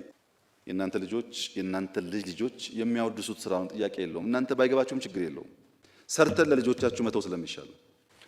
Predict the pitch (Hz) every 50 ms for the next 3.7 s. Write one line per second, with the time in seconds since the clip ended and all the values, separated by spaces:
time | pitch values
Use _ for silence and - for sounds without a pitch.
0 | _ _ - - - 135 139 135 - 147 147 139 - - 117 110 107 107 107 -
1 | - - 165 - - - - - _ _ - 113 113 - - 123 - 113 104 101
2 | 90 - 92 80 76 69 - - _ _ _ _ _ _ _ _ _ _ _ _
3 | _ _ - - - _ _ - 117 - 143 139 139